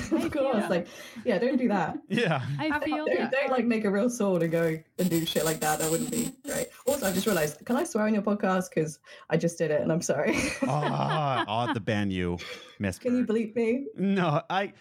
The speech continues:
Speaker 3: I always say, and this is, like, kind of pulling back the curtain with, um, some of our audience here. I always tell our guests, you know, like,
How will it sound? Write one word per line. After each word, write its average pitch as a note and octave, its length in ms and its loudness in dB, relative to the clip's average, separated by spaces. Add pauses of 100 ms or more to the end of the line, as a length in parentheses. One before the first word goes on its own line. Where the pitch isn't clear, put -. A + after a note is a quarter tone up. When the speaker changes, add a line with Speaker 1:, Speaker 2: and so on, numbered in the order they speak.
(260)
Speaker 3:
I F#3+ 100 0
always C#4 200 0
say, G3+ 180 0
and E3 100 2
this - 140 0
is, F#3 140 0
like, D3 180 2
kind C#3+ 160 2
of A2+ 60 0
pulling C3 260 0
back A2 160 2
the G#2 80 -6
curtain G#2 300 0
with, F#2+ 220 0
um, F#2 320 0 (200)
some C3+ 220 0
of G2+ 80 -2
our G2+ 60 4
audience G2 420 2
here. G#2+ 160 2
I F3+ 180 2
always G3 240 0
tell C#3 200 2
our A2 100 2
guests, G2+ 380 -2
you G2+ 120 0
know, G2 160 0
like, G2 280 0